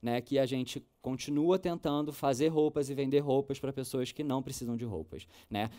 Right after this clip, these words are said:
Se vocês olharem pro armário de vocês, eu acredito que vocês tenham lá oitenta por cento de coisas que vocês não usam, né? E vocês continuam comprando,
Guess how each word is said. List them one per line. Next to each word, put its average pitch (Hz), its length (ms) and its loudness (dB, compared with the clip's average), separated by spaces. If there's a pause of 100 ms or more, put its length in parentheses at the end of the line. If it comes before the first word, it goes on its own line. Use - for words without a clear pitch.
Se - 160 -6
vocês 127 300 2
olharem 135 300 6
pro 131 120 -2
armário 117 300 2
de 120 60 -6
vocês, 151 360 2
eu 170 60 2
acredito 156 380 -4
que - 60 -12
vocês 151 200 0
tenham 139 220 0
lá 135 280 4
oitenta 151 360 2
por 143 160 -6
cento 135 200 0
de 127 80 -10
coisas 123 300 0
que - 80 -6
vocês 123 260 0
não 131 200 0
usam, 92 240 -4 (240)
né? 110 160 4
E - 20 2
vocês 117 260 -2
continuam 117 400 -2
comprando, 143 600 0